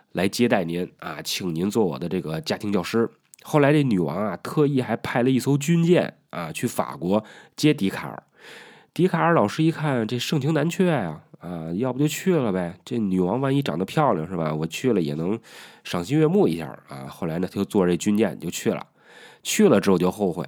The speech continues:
了。怎么就后悔了呢？这瑞典啊，就不知道大家去过没去过，我是去过啊。这个虽然城市很漂亮、很干净、很美，但是冷啊。这个大家可以看一下，这个瑞典的这个纬度啊，比咱中国东北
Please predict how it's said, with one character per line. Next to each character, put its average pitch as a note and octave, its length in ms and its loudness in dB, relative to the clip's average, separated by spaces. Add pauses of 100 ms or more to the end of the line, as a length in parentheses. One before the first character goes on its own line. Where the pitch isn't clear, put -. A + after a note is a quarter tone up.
了。 - 140 -20 (280)
怎 - 120 -18
么 D#2+ 60 -6
就 B2 80 2
后 C#3 220 0
悔 G2 140 2
了 D2 120 -8
呢？ F#2+ 180 0 (320)
这 D#3 120 4
瑞 F#3+ 280 6
典 - 200 -2
啊， D#3+ 360 -10 (220)
就 - 140 -6
不 F2 80 -4
知 - 20 0
道 G2+ 60 2
大 G2 100 -2
家 G2+ 60 -2
去 - 160 -6
过 G#2 80 -4
没 D#2 120 -6
去 E2 100 -12
过， F#2+ 100 -4
我 D2+ 160 -6
是 G#2 100 -2
去 A#2+ 220 0
过 C#2+ 180 -4 (120)
啊。 C#3+ 340 -12
这 F3 240 -4
个 D#2+ 240 -8 (340)
虽 - 220 2
然 B2+ 180 6
城 A2 260 -4
市 C#3 120 2
很 G#2 160 -4
漂 A#2 300 -2
亮、 D2 140 -8
很 D#2+ 180 -10
干 C3 220 2
净、 C3+ 200 0
很 - 200 -6
美， G2+ 440 -2 (340)
但 B2 100 2
是 G#2+ 180 -2
冷 E2 380 -2 (120)
啊。 D2+ 320 -10 (400)
这 G2 140 0
个 F#2+ 60 0
大 G2+ 120 0
家 A2+ 80 4
可 B2+ 120 -2
以 B2+ 40 4
看 A#2+ 240 -2
一 - 20 0
下， D#2 100 -2
这 E2+ 80 -4
个 G#2+ 120 0
瑞 C#3 280 4
典 D#2 220 -2
的 E2+ 80 -6
这 G2 80 -2
个 G2 80 -2
纬 F2+ 280 -2
度 G#2+ 160 0
啊， - 200 -4 (340)
比 F2 140 -2
咱 G2 220 0
中 D3+ 180 0
国 A#2+ 140 2
东 D3+ 260 0
北 - 320 -4